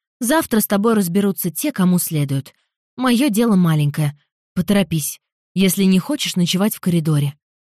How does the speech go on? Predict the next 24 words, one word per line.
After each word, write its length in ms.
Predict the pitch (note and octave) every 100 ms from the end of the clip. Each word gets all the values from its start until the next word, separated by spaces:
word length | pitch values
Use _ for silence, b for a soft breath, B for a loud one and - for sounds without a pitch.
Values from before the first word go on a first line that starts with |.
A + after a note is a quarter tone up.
| _ _ _ _ _ _ _ _ _ -
Перспектива 720 | C#4 - D4+ - - F4 D4
не 180 | A#3+ B3+
обрадовала, 720 | B3 G#3+ C4 G3+ D#3+ C#3+ C#3 _ _ -
поэтому 540 | C4+ D#4 - C4+ B3+
я 260 | A3+ D#4 B3
без 300 | G3+ B3 G#3+
лишних 440 | A#3+ A3 G3 F3+
возражений 680 | F#3 G3 G#3 A#3 E4+ C#4+ A3+
выдвинула 560 | G3 D#4+ A3+ G#3+ G#3 G3+
ручку 320 | A3 - F#3+
чемодана 640 | - G#3 A3+ E4+ F4+ E4+ B B B
и 100 | F4+
повезла 540 | - F4 B3+ G#3 A#3 D4
его 260 | B3+ G3+
за 140 | A#3 A3
собой 340 | F#3+ F3 A#3+
по 160 | - -
ковру, 540 | A#3+ G#3+ F3+ F3+ E3+ b b
шагая 540 | - B3+ A3 D4 C#4
на 80 | A3+
небольшом 600 | G#3 G3 G#3 - C4 A3
расстоянии 800 | F#3+ - F#3+ F#3 A#3+ A3+ G3 G3
от 220 | F#3+ -
водницы. 640 | F#3 F3 E3 D#3 - C#3+